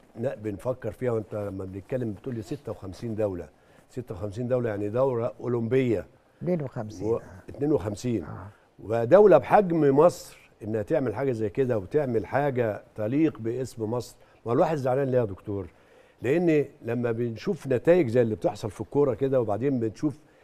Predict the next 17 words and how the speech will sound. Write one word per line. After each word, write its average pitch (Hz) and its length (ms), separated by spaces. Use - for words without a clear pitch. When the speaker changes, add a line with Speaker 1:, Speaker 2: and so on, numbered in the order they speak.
Speaker 1:
الحاجات 139 340
اللي 127 140
كانت 107 140
بتتحقق - 460
قبل 104 160
كده، 123 280
صالات 120 400
مغطاة 113 580
وملاعب 110 680
والكلام 117 340
ده 113 80
كله، 113 320
الواحد 139 360
بيزعل. 127 440
Speaker 2:
طبعا. 107 260
Speaker 1:
الواحد 139 240
بيزعل. 113 400